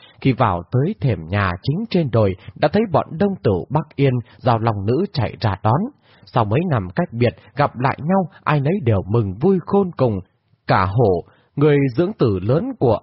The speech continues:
ông già Võ Minh Phong, vẫn chưa lập gia đình. Hổ ở nhà trông nom phần mộ đồn điền, thì thần về thì đủ mặt khách ngang dọc biển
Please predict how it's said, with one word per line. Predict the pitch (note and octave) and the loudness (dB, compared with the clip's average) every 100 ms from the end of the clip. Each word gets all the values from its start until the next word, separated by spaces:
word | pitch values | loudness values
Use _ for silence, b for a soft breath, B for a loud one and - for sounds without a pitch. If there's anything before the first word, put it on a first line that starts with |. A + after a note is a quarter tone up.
| - | 0
ông | G3 F#3+ | 0 0
già | B2 G2+ E2 F#2+ | -2 -2 -4 0
Võ | A2+ F#3+ | 0 2
Minh | G3 C3 G#2 | 0 -2 -2
Phong, | B2+ A#2 G#2 b | 0 -2 -2 b
vẫn | B2 D#3+ G#3 | -2 0 0
chưa | - F3 | 0 0
lập | G#2 | -2
gia | - E3 C#3+ | -2 -2 0
đình. | A2 G2+ - b b | 0 -2 -6 b b
Hổ | D3 | 2
ở | C3+ B2+ | 4 4
nhà | A2 C#3 B2+ - | 2 0 -2 0
trông | G#3+ G#3+ | -2 0
nom | G3+ F#3+ - | 0 -2 -2
phần | A2+ F2 | -2 0
mộ | G2 A#2 - | 0 0 0
đồn | B2 A#2+ G#2 | 0 2 2
điền, | F#2+ A#2+ G#2+ b b - | 2 0 0 b b 0
thì | D#3+ D3 | 0 2
thần | - D3 C3+ | 0 0 0
về | B2 C#3+ B2+ B B | 2 2 2 B B
thì | - D#3+ D3+ D3 | 0 2 2 0
đủ | D3+ C#3 F#2 | 2 2 2
mặt | G2+ G#2 - | 0 -2 -2
khách | G#3+ F#3+ | -6 -2
ngang | D3+ B2 | -2 -2
dọc | G2+ F#2 - | -2 -4 0
biển | B2 | -2